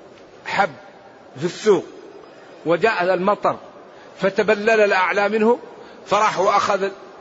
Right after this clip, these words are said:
المبلل وحطه تحت وحط الناشف فوق، فجاءه النبي صلى الله عليه وسلم وأدخل يديه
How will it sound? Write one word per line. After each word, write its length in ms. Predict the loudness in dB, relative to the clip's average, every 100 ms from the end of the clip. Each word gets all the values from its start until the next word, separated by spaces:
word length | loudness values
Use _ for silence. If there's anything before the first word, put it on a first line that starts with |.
| -18 -10
المبلل 580 | 0 2 2 2 0 0
وحطه 520 | -2 -4 0 0 0 -6 -18 -20 -20 -4
تحت 240 | -2 -2 -14 -20 -20 -8 0
وحط 480 | 2 2 -2 0
الناشف 500 | 0 2 0 -2 -6
فوق، 260 | 0 0 0 -8 -20 -20 -20 -20 -20 -12 -2
فجاءه 380 | 0 2 2
النبي 220 | 2 2 0
صلى 100 | 0
الله 100 | 0
عليه 120 | 0
وسلم 160 | -2
وأدخل 420 | 2 2 0 -2 0
يديه 320 | 2 2